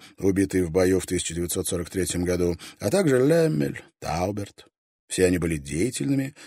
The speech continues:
собранными, обладали ясным умом, в партии их недолюбливали,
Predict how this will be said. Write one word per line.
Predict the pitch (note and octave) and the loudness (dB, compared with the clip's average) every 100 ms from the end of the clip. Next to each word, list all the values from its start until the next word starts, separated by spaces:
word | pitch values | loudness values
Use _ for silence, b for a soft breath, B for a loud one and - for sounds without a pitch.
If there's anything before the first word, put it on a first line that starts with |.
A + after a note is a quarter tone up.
| B | B
собранными, | - - F#2 A2 A#2+ B2 C3 C3 B B - | -8 0 6 6 6 2 0 -2 B B 0
обладали | G#2+ A#2+ C3 D3+ C#3+ | 4 6 8 8 8
ясным | C3 C3 G2 F#2 D#2 | 4 0 -2 -4 -4
умом, | D2 D2 B2+ C#3+ B B B | -4 2 4 4 B B B
в | - - | -14 -2
партии | - C3+ E3+ - D#2 | 6 6 6 -2 -4
их | - | -4
недолюбливали, | E2+ F2 D#2+ D2+ D2 D#2 E2 F2 C3+ E3+ G3 | 0 0 0 -2 -4 -8 -6 0 2 2 2